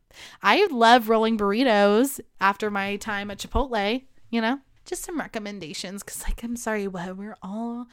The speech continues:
having a hard time through this. We're all in this together, High School Musical style, apparently. Um, not with Zach or with Zach.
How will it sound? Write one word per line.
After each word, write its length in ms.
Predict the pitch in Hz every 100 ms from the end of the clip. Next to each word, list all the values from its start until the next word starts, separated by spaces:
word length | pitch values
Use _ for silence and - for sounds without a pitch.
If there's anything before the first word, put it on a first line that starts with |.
| _ _ _
having 340 | - 240 240
a 80 | 240
hard 320 | 226 233 240
time 680 | 233 - 247 240 247 240 247 247
through 240 | - 220
this. 440 | 208 208 214 -
We're 120 | 214 -
all 200 | 190 196
in 100 | 208
this 160 | 208
together, 380 | - 202 185 185
High 120 | 190
School 240 | 190 - 196
Musical 340 | 190 190 -
style, 380 | 185 185 180 175
apparently. 560 | 180 190 180 180 180 - - - - -
Um, 420 | 170 165 165 170 - _ _ _ _ _ _ _
not 320 | 226 202 190
with 120 | 196 190
Zach 380 | 185 185 185
or 100 | 170
with 160 | 170 180
Zach. 540 | - 175 170 175 -